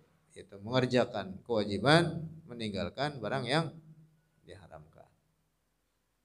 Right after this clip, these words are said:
Dan itulah sebenarnya rukun takwa. Rukun takwa itu adalah mengerjakan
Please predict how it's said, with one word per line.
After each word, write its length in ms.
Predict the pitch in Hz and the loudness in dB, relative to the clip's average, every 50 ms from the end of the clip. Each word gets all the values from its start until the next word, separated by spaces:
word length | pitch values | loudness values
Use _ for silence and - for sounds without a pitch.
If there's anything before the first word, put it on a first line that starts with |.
| _ _ _ _ _ _ _ _ _ _ _ _ _ _ _ _ _ _ _ _ _ _ _ _ _ _ _ _ _ _ _ _ _ _ _ _ _ _ _ _ _ _ _ _ _ _ _ _ _ _ _ _ _ _ _ _ _ _ _ _ _ _ _ _ _ _ _ _ _ _ _ _ | _ _ _ _ _ _ _ _ _ _ _ _ _ _ _ _ _ _ _ _ _ _ _ _ _ _ _ _ _ _ _ _ _ _ _ _ _ _ _ _ _ _ _ _ _ _ _ _ _ _ _ _ _ _ _ _ _ _ _ _ _ _ _ _ _ _ _ _ _ _ _ _
Dan 160 | 95 98 113 | -8 -6 -6
itulah 240 | 110 - 135 131 117 | -4 0 0 0 0
sebenarnya 400 | - 107 98 107 120 127 120 110 | 0 -4 -6 -6 -4 -2 0 0
rukun 320 | 107 104 107 123 120 110 - | -2 -2 -2 -6 -8 -6 -6
takwa. 480 | 117 110 - - 98 90 82 85 - - _ _ _ _ _ _ _ | -6 -8 -6 -8 -8 -8 -8 -8 -10 -16 _ _ _ _ _ _ _
Rukun 400 | - 104 98 104 104 101 104 - | -16 -14 -14 -12 -12 -14 -12 -12
takwa 320 | 104 98 - - 98 95 98 | -12 -14 -12 -10 -10 -8 -8
itu 240 | 98 - 123 123 | -8 -6 -6 -6
adalah 400 | 113 107 95 98 101 117 131 131 | -6 -4 -6 -6 -4 -2 -2 -2
mengerjakan 640 | 113 110 107 107 104 98 107 123 123 - 110 104 101 | -2 -4 -6 -6 -4 -2 -2 -4 -4 -4 -6 -10 -10